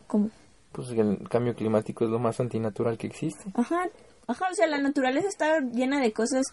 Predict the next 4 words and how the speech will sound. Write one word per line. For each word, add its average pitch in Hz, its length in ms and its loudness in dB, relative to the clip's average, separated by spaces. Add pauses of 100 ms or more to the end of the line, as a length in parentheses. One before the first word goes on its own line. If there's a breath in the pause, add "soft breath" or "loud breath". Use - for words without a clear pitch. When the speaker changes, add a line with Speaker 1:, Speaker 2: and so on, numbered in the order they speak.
(580 loud breath)
Speaker 1:
antinaturales 202 920 2
y 202 200 0
yo 254 160 0
creo 254 400 0